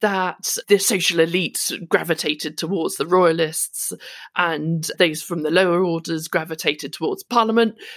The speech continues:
We know that's not true. However, perhaps the most notable examples of children, of young noblemen following their fathers into a regiment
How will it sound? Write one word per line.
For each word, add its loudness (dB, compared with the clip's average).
We 8
know 6
that's -2
not 0
true. -2
However, 2
perhaps 0
the -2
most 0
notable 0
examples -6
of 4
children, 2
of 0
young 4
noblemen 0
following 2
their -2
fathers -4
into 0
a 2
regiment -2